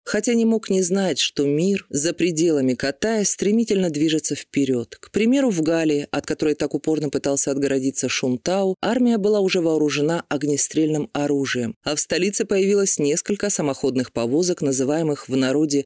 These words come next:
"мобилями". Да ещё по всей стране прокладывались железные полосы, по которым пускали составы с вагонами, подобными шахтным. Пока эти составы перевозили только грузы, но в скорости, когда в их надёжности убедятся,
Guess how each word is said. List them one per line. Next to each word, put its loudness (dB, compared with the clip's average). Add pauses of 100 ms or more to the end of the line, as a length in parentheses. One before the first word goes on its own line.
"мобилями". 0 (240)
Да 0
ещё 0
по 0
всей 0
стране 0
прокладывались 0
железные 2 (140)
полосы, 2
по -4
которым -2
пускали 0
составы -2
с 0
вагонами, 0 (160)
подобными 0
шахтным. -2 (160)
Пока 0
эти 0
составы 0
перевозили 2
только 0
грузы, 2
но 2
в -4
скорости, 0
когда 2
в 2
их -4
надёжности 2
убедятся, 0